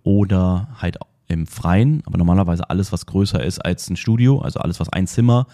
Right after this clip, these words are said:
bezieh-, also beziehungsweise hier nennt sich das ja One Bed, Two Bed und so weiter und nicht ein Zimmer, zwei Zimmer oder was auch immer. Ja, weil es gibt auch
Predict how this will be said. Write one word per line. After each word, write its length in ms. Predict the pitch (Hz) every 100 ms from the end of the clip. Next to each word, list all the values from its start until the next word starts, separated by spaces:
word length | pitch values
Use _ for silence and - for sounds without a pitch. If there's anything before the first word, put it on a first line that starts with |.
| - - _ -
bezieh-, 240 | 101 -
also 120 | 104
beziehungsweise 460 | 101 123 127 123 113
hier 340 | - 107 135
nennt 140 | 139 117
sich 80 |
das 140 | 113 104
ja 80 | 98 - -
One 280 | 92 131
Bed, 240 | 127 117 -
Two 160 | 143
Bed 480 | 123 113 113 113 - _ _ _ _
und 180 | 113 110
so 100 | 101
weiter 480 | 104 123 156 170 226 240 - _ _
und 180 | - 120
nicht 220 | 123 110
ein 180 | - 107
Zimmer, 300 | 110 113 104
zwei 220 | - 98
Zimmer 220 | 98 101 87
oder 120 | 82
was 140 | 80
auch 80 | -
immer. 180 | - - - _ - -
Ja, 140 | 92 98
weil 140 | 92
es 160 | 92 -
gibt 260 | 127 -
auch 440 | - 101 95 -